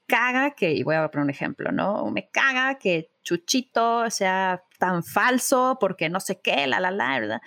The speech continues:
Y dile qué le aconsejarías. "No, pues yo le aconsejo que", ahora sí,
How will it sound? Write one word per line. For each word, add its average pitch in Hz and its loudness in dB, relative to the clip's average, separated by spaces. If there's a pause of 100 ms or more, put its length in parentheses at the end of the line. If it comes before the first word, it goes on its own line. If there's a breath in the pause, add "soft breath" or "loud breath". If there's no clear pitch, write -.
(260 loud breath)
Y 226 0
dile 262 4
qué 269 -4
le 247 0
aconsejarías. 196 -4
"No, 233 -4
pues 170 -6
yo 214 0
le 254 -2
aconsejo 202 -6
que", - -20 (140)
ahora 151 -2
sí, - -20